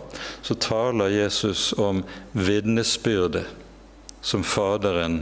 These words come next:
har gitt. Fra vers enogtredve står det slik: «Dersom jeg vitner om meg selv,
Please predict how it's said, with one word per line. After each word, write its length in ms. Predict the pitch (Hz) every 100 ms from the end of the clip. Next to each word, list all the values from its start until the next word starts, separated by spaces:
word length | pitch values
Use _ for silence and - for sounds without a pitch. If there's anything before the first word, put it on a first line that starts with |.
| 78 -
har 100 | 101
gitt. 460 | 78 80 - - - - - - - - - - - - - - - - -
Fra 220 | - 101
vers 160 | 104 127
enogtredve 560 | 117 101 - 101 101
står 320 | 98 - 98
det 80 | 90
slik: 380 | - 87 82 - - - - - - - - - -
«Dersom 400 | 107 110 - 107
jeg 160 | 101 92
vitner 400 | 98 101 107 98
om 160 | 92
meg 160 | 87 82
selv, 480 | - 90 87 113